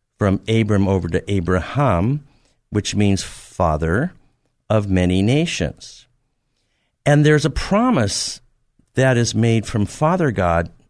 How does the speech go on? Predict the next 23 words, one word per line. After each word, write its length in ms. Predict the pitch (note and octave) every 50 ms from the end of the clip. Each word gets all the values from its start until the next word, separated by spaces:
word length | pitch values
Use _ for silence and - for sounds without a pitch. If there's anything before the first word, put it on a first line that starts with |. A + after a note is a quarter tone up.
| _ _ _ _ _ _ _ _ _ _ _ _ _
to 220 | - - - A#2+ G#2
Father 680 | - - - - - - - C3+ A#2+ B2 G#2+ G2+ F#2+ G2+
Abraham, 580 | A#2 C#3+ D3+ C#3+ A#2+ G2+ F#2 G2 F#2 F2+ F2
which 320 | F2+ G2+ G2 - - - -
talks 380 | - C#3+ D3 E3+ - - -
about 480 | - D3+ - G#2+ F#2+ F2+ F2+ F2+ - _
this 200 | - G2+ F#2+ -
concept 680 | - - - - D3 D#3+ F3 E3 - G#2 F2+ E2 - -
of 120 | G2 G2
a 100 | A#2+ C3
seed. 760 | A#2+ - - - - - F#3 F#3 E3+ A2 D#2 C#2 A1+ - - _ _ _ _ _ _ _ _ _ _ _ _ _ _ _ _ _ _ _ _ _ _ _ _ _
Now, 300 | - C#3 C3+ C3+ B2 - - _ _
let 80 | A#2+
me 120 | B2 C#3+ D3
just 320 | D3 D3 C3 - - -
take 200 | - - C#3+ -
a 60 | -
little 220 | A#2 A2+ A2+ A2 G#2
pause 500 | - - - C3+ B2+ A2+ G2+ G2 - -
and 140 | G#2+ G#2+ G2
go 120 | A#2 A2
back 360 | G2+ - A#2 A2 G#2 G2+ -
to, 300 | - - G2 F#2 F2+ F2